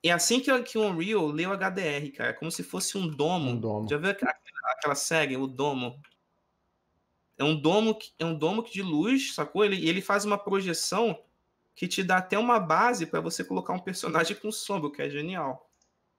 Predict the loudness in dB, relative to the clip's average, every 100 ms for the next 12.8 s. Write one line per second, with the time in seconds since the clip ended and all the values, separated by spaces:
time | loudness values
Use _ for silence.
0 | _ _ _ _ _ _ _ -2 2 4
1 | 2 4 4 6 4 0 0 2 2 2
2 | 0 0 -2 -2 -2 -2 -2 -4 -2 -2
3 | -2 -6 -6 -6 -4 -4 -4 -6 -10 _
4 | -2 2 2 0 -2 -2 0 -2 -2 -4
5 | -2 -2 -4 -8 _ _ _ _ _ _
6 | _ _ 0 4 4 4 0 2 2 4
7 | 2 2 0 0 -4 -8 -16 _ _ -10
8 | -8 -4 -2 -4 -6 -20 -20 _ _ _
9 | _ 0 2 2 0 0 2 2 0 0
10 | 0 0 0 -2 0 0 -2 -2 -2 -2
11 | -2 -6 -6 -4 -4 -4 -6 -6 -4 -4
12 | -4 -4 -4 -4 0 2 2 -4